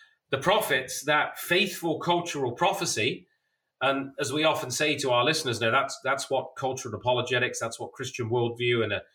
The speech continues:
a faithful development of a Christian philosophy is. It's, it's a form of prophecy,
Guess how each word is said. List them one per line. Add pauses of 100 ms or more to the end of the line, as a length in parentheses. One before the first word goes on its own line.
(140)
a
faithful
development
of
a
Christian
philosophy
is.
It's, (520)
it's
a
form
of
prophecy,